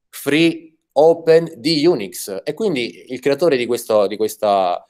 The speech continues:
di questo acronimo ha detto: "Guarda, io non sono Unix, io sono qualcosa che implementa Unix in maniera gratuita e open. Quindi no, io non sono Unix, gnu non è Unix. E allora che cos'è gnu?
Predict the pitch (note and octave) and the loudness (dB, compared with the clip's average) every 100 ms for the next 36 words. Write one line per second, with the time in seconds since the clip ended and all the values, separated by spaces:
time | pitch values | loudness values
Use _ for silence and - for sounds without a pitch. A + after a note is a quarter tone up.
0 | _ _ A#2 C3+ C3 C3 B2+ C3+ A#2+ A2+ | _ _ -4 -2 0 4 4 4 2 2
1 | A2+ - A#2 F3+ A#2+ B2+ D#3 A#2 - C#3 | 0 -2 0 2 4 2 0 0 2 2
2 | G2+ G2+ F2+ F2 - F2+ - _ _ D#3+ | 2 -4 -8 -10 -12 -12 -14 _ _ -4
3 | D#3 C3+ E3+ F3 C#3+ D3+ E3 - A#2+ B2+ | -2 2 2 2 2 4 2 2 2 2
4 | - - A#2+ C#3+ C#3 C3+ D#3+ A2+ A#2 B2 | -2 -10 -2 0 2 0 0 -2 -6 -8
5 | C#3 B2+ G2+ A2 A2 A2 G2+ G#2 G2 A#2 | -4 -2 0 0 0 -2 -4 -2 2 2
6 | G2 F2+ F2+ _ _ - F3+ - - D3 | 0 -6 -10 _ _ -2 0 0 -2 2
7 | E3+ G#2 F#3 C3+ G#3+ D3+ A#2 F#2+ - C3 | 2 2 0 2 2 2 0 -6 -8 0
8 | G#3 C#3 C#3+ D#3 A#2 G2 F2 - G2 - | 0 2 2 0 0 -6 -10 -12 -10 -12
9 | _ - F#3+ C#3+ C3+ - A2+ G#2 F2 | _ 0 2 2 0 0 0 -2 -10